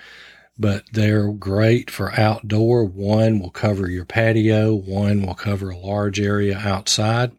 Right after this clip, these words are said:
And then when you go back old school, and there's several of these out in the garage, and that's the white gas, the old Coleman lanterns.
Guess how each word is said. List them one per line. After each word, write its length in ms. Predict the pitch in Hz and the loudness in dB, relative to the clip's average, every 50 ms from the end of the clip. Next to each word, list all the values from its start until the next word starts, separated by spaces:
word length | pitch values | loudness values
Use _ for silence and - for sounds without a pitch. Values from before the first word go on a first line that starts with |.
| _ - - - - - - - - - _ _ - - _ | _ -20 -20 -20 -20 -20 -20 -20 -20 -20 _ _ -20 -16 _
And 300 | - 139 127 127 123 117 | 0 2 2 2 2 4
then 560 | 127 143 170 185 185 170 156 151 147 147 135 - | 4 4 6 6 6 4 4 4 2 -2 -4 -4
when 200 | 123 123 117 117 | -2 -2 0 2
you 100 | 117 110 | 2 2
go 160 | 120 123 117 | 2 2 2
back 260 | 113 117 113 107 - | 4 2 2 2 2
old 400 | 117 117 139 196 202 190 175 120 | 2 2 4 2 2 0 -2 -4
school, 540 | - - - - 113 104 104 110 123 143 139 | -6 -4 -2 -2 0 0 0 -2 -2 -2 -2
and 120 | 113 104 | 0 0
there's 200 | 107 104 101 101 | 0 -2 -2 0
several 480 | - - - 135 143 147 139 127 117 107 | 0 2 4 4 2 4 2 0 0 0
of 100 | 101 98 | -2 -2
these 420 | 104 117 131 147 143 120 110 101 107 | 0 0 2 2 2 0 0 0 -2
out 240 | 110 107 104 107 107 | -2 -2 -2 -2 -2
in 120 | 104 101 | -2 -4
the 80 | 101 98 | -4 -6
garage, 640 | 98 92 104 120 147 170 156 113 110 110 107 - - - - - - - - _ _ _ | -6 -6 -2 -2 0 0 0 0 -2 -4 -4 -8 -10 -12 -20 -20 -20 -20 -20 _ _ _
and 160 | - 110 104 101 | -8 -6 0 2
that's 380 | 127 143 156 151 - - - | 4 4 4 4 2 -4 -6
the 280 | - - 123 117 113 110 | -2 0 2 2 2 2
white 600 | 110 113 107 104 113 127 139 143 143 127 - - | 0 -4 -8 -2 0 2 4 4 2 0 -2 -2
gas, 640 | 113 123 123 127 131 131 131 127 131 120 - - - | 0 2 4 4 4 4 4 4 2 2 0 -2 -4
the 200 | - 104 101 104 | -4 -4 -4 -2
old 600 | 113 113 120 123 123 127 127 123 127 123 110 - | -2 0 0 2 2 2 0 0 -2 -4 -8 -8
Coleman 600 | - - 120 117 117 117 117 117 117 117 110 107 | -4 0 0 2 2 0 0 0 0 2 2 2
lanterns. 840 | 110 107 113 110 101 87 82 82 82 85 - - - - - - | 2 4 4 4 2 0 -2 -8 -12 -16 -12 -10 -8 -8 -8 -10